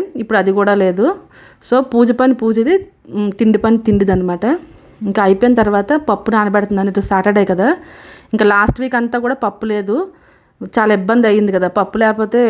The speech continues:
కొంచెం ఉదయాన్నే టెన్షన్గా ఉంటుంది, అందుకనేసి పప్పు నానబెట్టేశాను. అలానే మన వీడియోలు కూడా కొంచెం లేట్గా పెడుతున్నాను కదా, అది కవర్ చేద్దాం అనుకుంటున్నాను. కానీ ఇంట్లో ఏదో ఒక పని ఉంటుంది, ఒక పని కాదు కదా,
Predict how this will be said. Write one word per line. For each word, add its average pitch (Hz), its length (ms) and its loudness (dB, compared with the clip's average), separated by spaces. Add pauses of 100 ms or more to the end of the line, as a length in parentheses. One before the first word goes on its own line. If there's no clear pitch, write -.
(120)
కొంచెం 196 260 0
ఉదయాన్నే 202 340 0
టెన్షన్గా 196 400 -2
ఉంటుంది, 190 260 0 (640)
అందుకనేసి 208 540 2
పప్పు 190 220 -2
నానబెట్టేశాను. 196 640 0 (1080)
అలానే 214 300 2
మన 226 180 2
వీడియోలు 214 320 2
కూడా 240 180 2
కొంచెం 233 280 0
లేట్గా 202 420 0
పెడుతున్నాను 208 440 0
కదా, 196 160 2 (1300)
అది 226 180 0
కవర్ 226 300 0
చేద్దాం 220 400 0
అనుకుంటున్నాను. 247 580 -4
కానీ 240 160 -2 (120)
ఇంట్లో 226 220 0 (100)
ఏదో 214 160 0
ఒక 233 140 -12
పని 208 180 2
ఉంటుంది, 220 360 -2 (100)
ఒక - 180 -6
పని 220 220 0
కాదు 220 200 2
కదా, 214 100 0